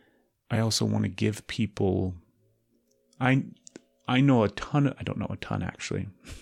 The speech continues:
<laughs> I wish I knew a ton. I wish more people were like this. I know a handful of people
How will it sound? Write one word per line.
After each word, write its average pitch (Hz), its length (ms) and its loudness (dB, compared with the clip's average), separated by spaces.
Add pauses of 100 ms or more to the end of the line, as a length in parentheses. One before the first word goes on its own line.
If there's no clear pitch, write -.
(320)
<laughs> - 680 -6
I 110 60 -2
wish 185 200 2
I 113 40 2
knew - 160 -2
a 101 80 -8
ton. 98 240 -8
I 101 40 -6
wish 107 220 -6
more 101 140 -4
people 101 340 -2
were 92 100 -2
like 101 300 -4
this. - 320 -8 (540)
I 127 40 0
know 147 140 2
a 113 60 2
handful 104 400 0
of 92 80 -4
people 95 500 -2